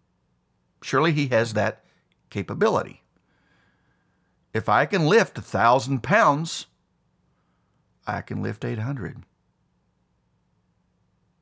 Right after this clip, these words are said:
I can lift five hundred. Now, let me say it again. Faith and trust in God as our Creator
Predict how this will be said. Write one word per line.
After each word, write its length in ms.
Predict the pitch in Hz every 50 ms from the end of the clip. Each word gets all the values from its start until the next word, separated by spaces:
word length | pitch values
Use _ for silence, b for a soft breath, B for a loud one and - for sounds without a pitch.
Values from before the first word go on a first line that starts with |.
| _ _ _ _ _ _ _ _ _ _ _ _ _ _ _ _ -
I 120 | - 90 92
can 200 | - - 98 98
lift 180 | 107 117 -
five 320 | - - - - 160 151 -
hundred. 320 | - - - - - - - _ _ _ _ _ _ _ _ _ _ _ _ _ _ _ _ _ _ _ _ b b b b b b b b b b b b _ -
Now, 160 | 123 107 101
let 80 | 101
me 60 | 104 -
say 140 | - 123
it 60 | 123 127
again. 360 | 120 143 170 160 117 113 110 _ _ _ _ _ _
Faith 400 | - 120 120 123 143 170 - - _ _ _ _ -
and 140 | 143 143 139
trust 500 | - - 107 101 104 107 - - - - _ _ -
in 200 | 113 113 127 139
God 400 | 123 107 98 92 90 90 92 104 b b b b b b b b b b
as 160 | 101 92 98
our 140 | 98 98 104
Creator 640 | - - - 139 139 127 120 95 87 90 92 98